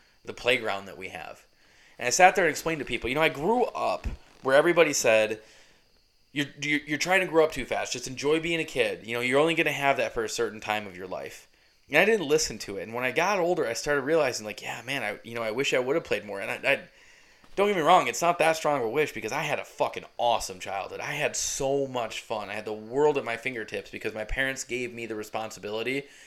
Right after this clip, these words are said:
to take care of myself. And because of that, I went out and made a shitload of mistakes, but my parents always supported me when I made those mistakes and taught me how to do better. And that was all it mattered for me, was I was able to make my choices. And because of that, I'm who I am today.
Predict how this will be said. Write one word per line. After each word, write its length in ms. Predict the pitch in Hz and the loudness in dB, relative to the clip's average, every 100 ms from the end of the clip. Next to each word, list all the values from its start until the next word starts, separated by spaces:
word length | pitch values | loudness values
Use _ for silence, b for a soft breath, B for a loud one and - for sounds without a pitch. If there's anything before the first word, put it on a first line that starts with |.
| B | B
to 80 | - | -16
take 260 | - 127 120 | -4 -4 -2
care 220 | 123 120 | 0 0
of 100 | 107 | 0
myself. 580 | 98 92 90 - - - b b b b b | -8 -8 -8 -10 -18 -20 b b b b b
And 120 | 110 | -6
because 320 | 117 110 151 | -6 6 6
of 80 | 139 | 6
that, 200 | 107 107 | 2 2
I 120 | - 131 | 2 2
went 140 | 131 | 2
out 120 | 120 | 0
and 80 | 107 | -2
made 160 | 135 127 | -2 -2
a 60 | |
shitload 600 | 113 - - 160 139 143 | -2 0 2 2 2 -2
of 80 | 135 | -2
mistakes, 720 | 110 - - 107 - - - b b b b b _ | -6 -8 -4 -4 -4 -4 -6 b b b b b _
but 120 | 135 | 2
my 120 | 131 | 4
parents 340 | 123 147 143 143 | 2 0 -2 -2
always 220 | 135 123 | -2 -4
supported 400 | 110 - 131 117 | -8 -4 -4 -2
me 100 | 110 | -4
when 120 | 110 | -6
I 60 | 107 | -4
made 160 | 107 | -4
those 180 | 107 104 | -4 -6
mistakes 420 | 104 - 110 107 | -8 -2 -2 -2
and 140 | 101 101 | -10 -6
taught 260 | - 113 | -2 -2
me 60 | 117 | -4
how 200 | 107 101 | -8 -8
to 80 | 98 | -8
do 180 | 95 | -12
better. 360 | 90 95 87 62 62 | -8 -8 -8 -10 -10
And 160 | 107 | -4
that 140 | 117 127 | -2 -2
was 120 | 113 - | -4 2
all 220 | 113 120 | 4 4
it 80 | 110 | 2
mattered 440 | 110 101 95 95 | 0 0 -4 -8
for 100 | - | -12
me, 180 | 98 95 | -10 -10
was 300 | 95 98 98 B B B B B | -8 -8 -8 B B B B B
I 140 | 120 131 | 8 8
was 160 | 139 | 6
able 240 | 123 120 110 | 0 -2 -4
to 80 | 104 | -6
make 260 | 101 98 | -8 -10
my 120 | 101 | -12
choices. 440 | 98 - 95 - 92 | -10 -10 -10 -10 -10
And 80 | 101 | -10
because 300 | - 156 131 | 0 2 4
of 60 | |
that, 160 | 107 95 | 0 2
I'm 160 | 107 | -2
who 180 | 104 113 | -4 -6
I 100 | 104 | -4
am 240 | 101 101 95 | -4 -8 -10
today. 380 | 95 87 - | -12 -12 -12